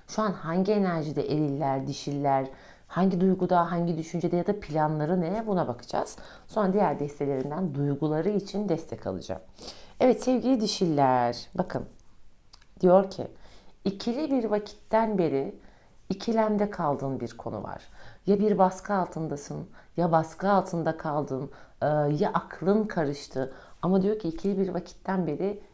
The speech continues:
endişedesin, şüphedesin. Böyle, ım, aklındaki kişiye karşı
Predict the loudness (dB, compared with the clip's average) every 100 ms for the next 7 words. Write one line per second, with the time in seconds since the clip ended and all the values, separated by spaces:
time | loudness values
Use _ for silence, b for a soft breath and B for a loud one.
0 | B -6 -2 0 0 -2 -4 -6 -8 -12
1 | -12 -16 -2 0 0 -4 -6 -8 B B
2 | B 2 6 6 2 -4 -8 -6 -6 -8
3 | -6 -6 0 0 0 -4 -10 -6 -2 -2
4 | -2 -2 -2 -4 -6 -6